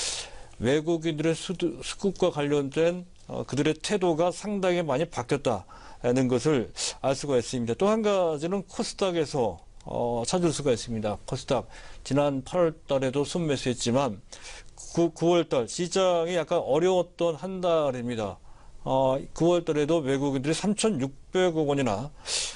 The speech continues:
오늘까지 합치면 삼천팔백억 원 정도 되는 것 같습니다. 삼천팔백억 원 넘게,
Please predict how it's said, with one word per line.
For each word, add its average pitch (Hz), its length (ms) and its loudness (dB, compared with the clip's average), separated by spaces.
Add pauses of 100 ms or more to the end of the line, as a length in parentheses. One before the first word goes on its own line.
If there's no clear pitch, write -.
(220)
오늘까지 175 540 2
합치면 180 880 -2
삼천팔백억 185 1120 2
원 147 120 2
정도 127 220 2
되는 113 240 -2
것 104 60 2
같습니다. 101 360 -4
삼천팔백억 143 1000 0
원 139 100 -6
넘게, 120 440 0